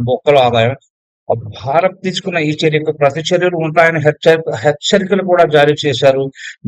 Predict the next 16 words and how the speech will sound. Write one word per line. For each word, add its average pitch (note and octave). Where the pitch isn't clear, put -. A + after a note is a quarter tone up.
మరి C#3+
చిత్రం F3
కాకుంటే, D#3
గోధుమ E3+
పిండికి F3
డబ్బు D#3
లేక D#3+
అల్లాడిన D3+
వీళ్ళు E3+
కూడా G3
మన F3+
దేశం D#3
మీద D3+
హెచ్చరికలు D3
జారీ B2+
చేయడం B2